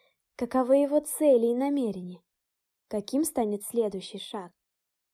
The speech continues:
Кажется, я терзал тебя в детстве только за тем, чтобы всю оставшуюся жизнь вымаливать прощение.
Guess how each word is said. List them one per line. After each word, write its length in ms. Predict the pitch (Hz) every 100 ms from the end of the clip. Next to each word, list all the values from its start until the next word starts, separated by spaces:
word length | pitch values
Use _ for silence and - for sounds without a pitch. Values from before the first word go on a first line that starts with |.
| _
Кажется, 680 | - 233 269 285 - 277 277 _ _ _ _ -
я 220 | 240 269
терзал 420 | 302 247 220 233
тебя 260 | 240 226 226
в 60 |
детстве 440 | 208 233 233 - 262
только 400 | - 214 226 247
за 160 | 220
тем, 260 | 208 220 214
чтобы 320 | 220 214 202
всю 300 | - - 247
оставшуюся 680 | 285 294 254 247 - 262 269
жизнь 300 | 226 214 214
вымаливать 600 | 208 214 202 202 202 202
прощение. 720 | - 208 - 190 180 175 190